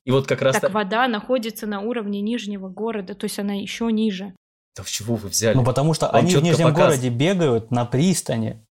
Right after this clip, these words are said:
Speaker 2: И там это показано в первой серии, когда как раз-таки Джинкс выкидывает, э, свою сумку.
Speaker 1: Смотрите, у вас здесь есть переход через город.
Speaker 3: Мгм.
Speaker 1: То есть вот он через мост.
Speaker 3: Мгм.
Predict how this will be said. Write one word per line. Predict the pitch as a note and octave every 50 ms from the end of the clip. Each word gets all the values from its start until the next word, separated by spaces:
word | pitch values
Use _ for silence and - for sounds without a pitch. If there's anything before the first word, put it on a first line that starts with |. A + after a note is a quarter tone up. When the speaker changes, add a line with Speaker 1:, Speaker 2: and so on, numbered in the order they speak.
| _
Speaker 2:
И | - G3
там | - F#3 F#3 F#3+ G3+
это | G3 G#3+
показано | G#3 G#3+ - - D#4 G#4+ - C#4 A#3 G#3+
в | G3 -
первой | - - A3 A3+ G#3 F#3+ F#3
серии, | F#3+ - - E4 D4 C#4+
когда | - - F#3+ F3+ F#3+ G3
как | G3 - F#3+ -
раз-таки | G3 G#3 G3 - - G3+ - - G3 G3 G3+ G3+ G3+ G3+
Джинкс | F#3+ F3 G3 G#3+ A#3 B3+ B3 - -
выкидывает, | G#3+ G3+ G3+ G3+ A3 G#3+ F#3+ G#3+ G3 G3+ G3 G3 F#3+ F#3+ F#3+ -
э, | F#3+ F#3 F#3
свою | - - - F#3+ F#3 F#3
сумку. | F#3 - - B3+ A3+ F#3+ - - F#3+ F#3+ _
Speaker 1:
Смотрите, | - - - G2 - - G#2+ - - - - - _ _ _ _ _
у | - F#2+
вас | F#2 A2 C3 B2+
здесь | A2+ G#2 G2 - -
есть | F#2 F2 - - -
переход | - F#2+ F#2 F#2+ - - A2 A2+ -
через | - A2+ G#2+ G2+ - -
город. | - G2+ F2 - - - -
Speaker 3:
Мгм. | C#3+ C3 A2+ D3+ G#3+
Speaker 1:
То | B3
есть | - - -
вот | G2+ A2 -
он | B2+ A#2
через | A2 - - F#2+ G#2 G#2+
мост. | A2 G#2+ G#2 F#2 F2 -
Speaker 3:
Мгм. | C3+ B2 G#2+ A2+ A#2 D3 G3